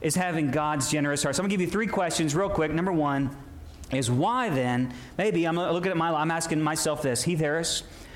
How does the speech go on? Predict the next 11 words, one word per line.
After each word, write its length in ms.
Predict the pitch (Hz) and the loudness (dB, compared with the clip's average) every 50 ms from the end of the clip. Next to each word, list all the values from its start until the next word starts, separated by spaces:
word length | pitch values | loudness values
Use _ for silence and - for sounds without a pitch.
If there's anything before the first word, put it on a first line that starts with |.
| - - - - - | -18 -18 -18 -14 -4
why," 680 | - 135 143 180 208 220 220 220 214 208 208 196 - - - | -2 0 2 2 2 2 0 0 0 0 -2 -2 -4 -4 -2
maybe 220 | 160 175 208 220 | -2 0 2 2
you 80 | 214 208 | 0 2
think 240 | - 196 180 - | 0 0 0 0
you're 80 | 175 151 | 0 0
giving, 480 | 143 156 156 139 135 127 123 135 127 - - | 2 2 2 2 2 2 0 0 -2 -4 -2
you're 140 | 135 131 131 | 0 0 0
a 40 | 120 | 2
generous 380 | 117 139 156 160 151 139 - | 0 0 0 0 0 -2 -2
person 400 | - - 156 156 151 - 147 127 | -2 -2 -2 -2 0 0 0 2
today, 240 | 117 113 107 113 135 | 2 2 2 0 0